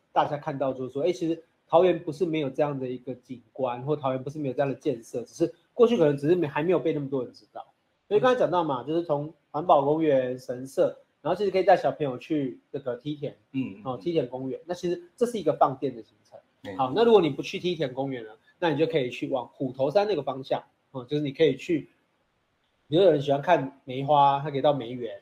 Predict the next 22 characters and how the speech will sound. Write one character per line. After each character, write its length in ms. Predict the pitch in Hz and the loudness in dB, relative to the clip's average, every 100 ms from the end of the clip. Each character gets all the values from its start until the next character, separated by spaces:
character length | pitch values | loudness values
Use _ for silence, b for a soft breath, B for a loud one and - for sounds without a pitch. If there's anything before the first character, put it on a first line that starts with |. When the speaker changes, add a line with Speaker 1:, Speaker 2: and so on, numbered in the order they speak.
| _ | _
Speaker 2:
嗯。 260 | 127 110 95 | -6 -6 2
Speaker 1:
那 60 | |
有 80 | 156 | 4
的 60 | 156 | 4
人 80 | 156 | 4
喜 100 | 143 | 0
欢 100 | 165 | 0
让 140 | 185 | 0
小 120 | 165 | 0
孩 100 | 131 | 0
子 80 | 151 | 2
放 240 | 147 151 143 | 4 2 2
电， 240 | 151 123 | 0 -2
就 60 | 147 | 0
再 140 | 208 | 2
过 160 | 214 220 | 4 2
去 160 | 208 | 0
一 60 | 202 | 0
点 240 | 165 - | 0 0
就 100 | 160 | 0
会 100 | 160 | 0
有 80 | 120 | 0